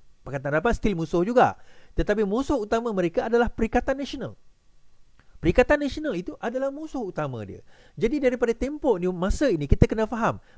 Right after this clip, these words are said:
mereka perlu mengumpul kekuatan yang ada. So, untuk mengumpul kekuatan yang ada, mereka tidak boleh resort dengan berpecah. Dan satu benda yang Zahid, ni saya kena kudos kepada Zahid lah, buat dan berani buat adalah dengan dia pancung lawan-lawan dia.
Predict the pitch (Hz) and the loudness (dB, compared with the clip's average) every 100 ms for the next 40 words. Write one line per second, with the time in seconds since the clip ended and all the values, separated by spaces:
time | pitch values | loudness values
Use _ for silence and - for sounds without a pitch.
0 | - 170 - 262 - 123 123 170 247 175 | 2 4 6 4 6 4 4 -2 -2 -2
1 | 143 139 139 226 208 175 - 185 185 233 | 0 0 2 4 4 0 -2 -2 0 0
2 | 208 170 160 127 110 - - - _ - | 0 -2 -2 -2 -2 -2 -20 -20 _ -20
3 | - - _ - 226 214 220 247 311 214 | -20 -20 _ 2 2 4 0 2 0 2
4 | 233 254 302 262 247 240 240 214 190 175 | 0 2 2 2 4 6 6 0 0 -2
5 | 147 180 277 262 165 226 330 320 247 214 | 0 0 0 -2 -2 -2 -2 -2 0 4
6 | 269 180 220 247 262 151 160 202 175 262 | 4 2 -2 0 0 0 -2 -4 0 -2
7 | - 160 180 214 196 202 - 110 - - | -2 -4 -6 -6 -2 -2 0 -2 -4 -20
8 | - - - - 139 190 202 233 - 269 | -20 -20 -20 -16 2 4 6 4 4 2
9 | 240 240 233 190 226 254 247 - - - | 6 4 4 2 2 2 0 -4 -20 -12
10 | 165 214 214 202 185 170 - 185 202 190 | -8 -2 2 2 0 -2 -2 -2 -2 0
11 | 226 - 190 170 180 220 156 120 - _ | 2 2 0 0 0 -2 -2 -4 -10 _
12 | - 135 135 - 143 147 196 277 151 190 | -20 -14 -14 -14 -10 6 10 10 8 -2
13 | 175 202 277 320 214 190 202 - 180 214 | 2 0 2 0 4 4 4 0 2 2
14 | 170 202 220 220 214 240 254 247 302 214 | 0 -4 0 0 2 0 0 2 4 6
15 | 208 247 240 247 240 185 | 6 6 6 4 2 0